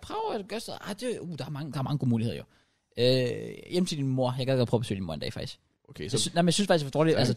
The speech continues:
Speaker 1: du har mødt mine forældre en del gange. Jeg har aldrig mødt din mor før.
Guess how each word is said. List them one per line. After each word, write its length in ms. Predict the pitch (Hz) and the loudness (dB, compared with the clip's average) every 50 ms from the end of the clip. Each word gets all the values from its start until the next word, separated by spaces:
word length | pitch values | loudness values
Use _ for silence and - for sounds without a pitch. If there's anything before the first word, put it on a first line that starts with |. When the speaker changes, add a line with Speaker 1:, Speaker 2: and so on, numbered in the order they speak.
| - | 2
Speaker 1:
du 100 | - 180 | 4 6
har 140 | 190 180 147 | 8 8 8
mødt 200 | 127 127 139 135 - - _ - - - | 8 6 4 4 4 -2 _ -12 -6 -2
mine 120 | 135 147 147 | 0 0 4
forældre 240 | 160 143 131 123 | 4 4 4 4
en 80 | 117 123 | 4 4
del 100 | 131 131 | 2 2
gange. 160 | 131 120 113 | 2 0 0
Jeg 80 | 101 127 | 0 0
har 60 | - | 0
aldrig 140 | - 143 147 | 0 0 0
mødt 140 | 135 123 - | 0 0 -2
din 80 | 123 | -4
mor 120 | 123 120 120 | -4 -4 -4
før. 160 | - - | -4 -6